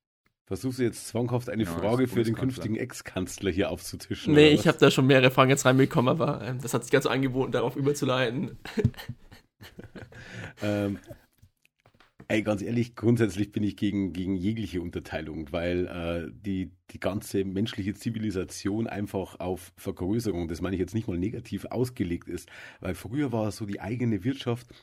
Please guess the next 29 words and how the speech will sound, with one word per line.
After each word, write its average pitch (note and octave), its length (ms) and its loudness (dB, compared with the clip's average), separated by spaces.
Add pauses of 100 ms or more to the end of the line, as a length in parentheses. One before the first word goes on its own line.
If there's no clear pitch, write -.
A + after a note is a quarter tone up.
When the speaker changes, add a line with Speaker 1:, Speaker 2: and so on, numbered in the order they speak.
(220)
Speaker 1:
war F2 120 -4
die G2 220 -6 (180)
eigene F2+ 520 -2
Familie. E2+ 580 -6
Irgendwann C3+ 400 -2
hat G#2+ 140 -6
sich G2 160 -10
das G2 160 -8
erweitert A2+ 520 -6
in F#2+ 80 -4 (100)
den - 40 -8
eigenen D#2 380 -8
Clan, B2+ 460 -4 (200)
dann C3+ 180 0
hat B2 140 2
sich G#2+ 140 -6
das - 240 -8
erweitert F2+ 600 -6
auf, - 280 -8
äh, D#2 460 -10
die - 120 -8
eigene D#2+ 280 -6
Stadt, B2 280 -6
das F#2+ 120 -10
eigene E2 240 -8
Volk, B2 260 -4
die - 140 -8
eigene E2+ 240 -4
Gemeinde. A#2+ 460 -2